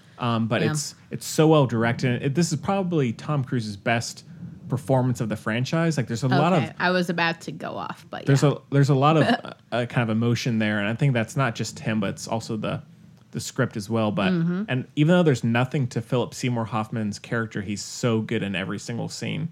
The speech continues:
Speaker 2: Mm.
Speaker 1: Um, so yeah, very good. And so check that one out if you haven't seen that one yet. And then I rewatched The Nice Guys last night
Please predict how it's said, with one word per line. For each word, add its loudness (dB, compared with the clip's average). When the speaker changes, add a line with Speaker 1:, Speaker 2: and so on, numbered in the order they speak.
Speaker 2:
Mm. -2
Speaker 1:
Um, -2
so -2
yeah, 4
very 6
good. 0
And -6
so -4
check 0
that 0
one 0
out -2
if -8
you -2
haven't -4
seen -6
that -2
one -4
yet. -4
And -2
then 2
I 2
rewatched -2
The -4
Nice 0
Guys -2
last -4
night -4